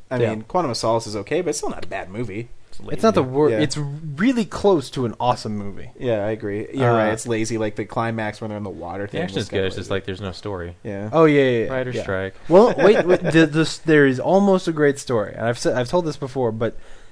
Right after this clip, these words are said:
Speaker 2: if that movie, you know, at the end, okay, so there's, Spectre is stealing water from people,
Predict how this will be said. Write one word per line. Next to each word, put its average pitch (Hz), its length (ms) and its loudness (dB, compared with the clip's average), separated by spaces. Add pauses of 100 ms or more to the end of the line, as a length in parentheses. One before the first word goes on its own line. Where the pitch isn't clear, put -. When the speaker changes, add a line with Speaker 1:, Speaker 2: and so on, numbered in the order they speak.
(160)
Speaker 2:
if 123 180 0
that 160 240 6
movie, 143 560 0 (580)
you 127 100 -4
know, 117 60 0
at 120 100 0
the 143 120 0
end, 160 300 0 (200)
okay, 117 340 -4
so 117 340 0 (160)
there's, 120 260 -2 (200)
Spectre 156 440 -2
is 120 120 0
stealing 160 460 -2
water 131 280 4
from 113 160 -6
people, 104 420 -4